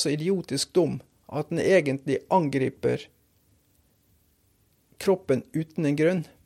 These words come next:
Eh, vi tror jo at den betennelsen kommer fordi kroppen angriper noe som er fremmed, bare at vi egentlig ikke vet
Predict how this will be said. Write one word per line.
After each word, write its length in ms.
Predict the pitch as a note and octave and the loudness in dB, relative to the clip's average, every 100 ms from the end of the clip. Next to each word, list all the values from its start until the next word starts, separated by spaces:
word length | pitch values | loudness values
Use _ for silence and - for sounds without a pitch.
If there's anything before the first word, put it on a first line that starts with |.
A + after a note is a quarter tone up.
| _ _ _ - _ _ - | _ _ _ -20 _ _ -6
Eh, 100 | C#3+ C#3 E3 | 0 0 0
vi 120 | F#3 | -2
tror 280 | - F#3+ D3+ | 0 2 4
jo 120 | C3 | 4
at 180 | C#3 - | 2 -2
den 260 | - F3 E3+ | 0 0 2
betennelsen 600 | - G3 F#3 C#3 - D3 | 0 0 0 0 -2 -6
kommer 340 | - F3+ C3+ | -2 0 0
fordi 460 | B2 - D3+ F#3 D3+ - | 0 -2 -2 -4 -6 -2
kroppen 360 | F#3+ F3+ - - | -2 -2 -4 -2
angriper 460 | F3 D3 C#3 D3+ | -2 0 -2 -2
noe 320 | C#3+ D3 E3+ D#3+ _ _ _ _ _ _ - | -2 0 -2 -4 _ _ _ _ _ _ -8
som 240 | - D3+ | 0 2
er 80 | D3 | 2
fremmed, 440 | E3 D3+ D#3 - - _ - | 2 2 2 -2 -10 _ 0
bare 200 | D3 E3+ | 2 2
at 120 | - | 0
vi 140 | D#3 - | -2 4
egentlig 420 | F#3 D#3 C#3 D3 | 4 4 -2 -4
ikke 140 | D3 | 0
vet 340 | D#3 C#3 - | 0 0 -4